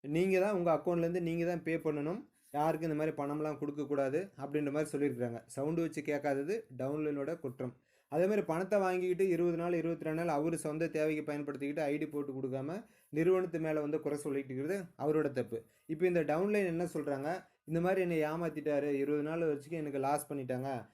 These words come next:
அதனால கம்பெனியில் சொல்லி அவர் ஐ டியை முடக்கலாமா அப்படின்ற மாதிரி சில கொஸ்டின்ஸ் கேட்குறாங்க. So ரெண்டு பேர் மேலேயும் தப்பு தான் இருக்குது. அதனால ஐ டியை எல்லாம் முடக்குவாங்களா அப்படின்றது நிறுவனத்துல ஒரு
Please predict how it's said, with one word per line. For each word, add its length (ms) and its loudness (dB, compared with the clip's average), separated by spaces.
அதனால 300 0
கம்பெனியில் 480 -2
சொல்லி 180 0
அவர் 220 0
ஐ 180 2
டியை 200 0
முடக்கலாமா 520 -2
அப்படின்ற 340 -4
மாதிரி 220 -4
சில 220 -2
கொஸ்டின்ஸ் 400 -4
கேட்குறாங்க. 400 -4
So 80 6
ரெண்டு 240 4
பேர் 180 4
மேலேயும் 260 2
தப்பு 220 2
தான் 120 4
இருக்குது. 260 4
அதனால 320 4
ஐ 160 4
டியை 220 2
எல்லாம் 220 2
முடக்குவாங்களா 520 0
அப்படின்றது 440 0
நிறுவனத்துல 500 0
ஒரு 180 2